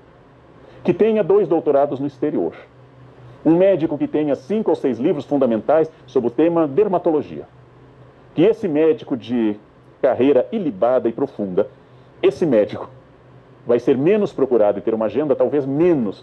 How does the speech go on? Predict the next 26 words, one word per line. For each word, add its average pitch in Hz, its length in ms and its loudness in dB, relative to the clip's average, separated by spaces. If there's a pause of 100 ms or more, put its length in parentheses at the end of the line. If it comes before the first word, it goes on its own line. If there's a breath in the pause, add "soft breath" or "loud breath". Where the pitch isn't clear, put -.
preenchida 113 460 -6 (480)
do 120 100 2
que - 80 0
aquele 143 240 0
que 147 80 -4
tem 135 140 -4
um 127 40 -4
canal 120 280 0
de 127 80 -10
sucesso - 500 -2
e - 20 -2
aparece 104 380 -2
em 107 40 -6
um 113 60 -6
programa 107 520 0 (160)
de - 80 -8
televisão 98 520 -2
dando 95 200 -2
conselhos. - 680 -6 (600)
Porque - 200 0
a 113 60 2
fama 135 480 -2
hoje 110 320 0
é - 20 0
uma 104 140 -4
qualificação. - 680 -6